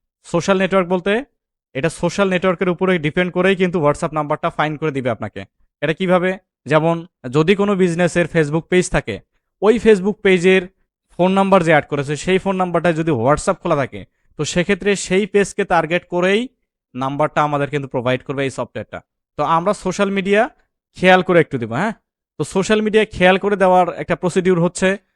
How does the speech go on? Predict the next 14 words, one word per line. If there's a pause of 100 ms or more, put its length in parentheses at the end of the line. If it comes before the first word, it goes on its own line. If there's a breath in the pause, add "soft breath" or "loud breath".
(180)
আপনারা (600)
ম্যাক্সিমাম
টাইমে
LinkedIn
দিবেন।
এখানে (300)
LinkedIn-এ
কোন
ইনফরমেশন (100)
আপনাকে (920)
মানে (540)
নিরাশ (140)
করবে
না,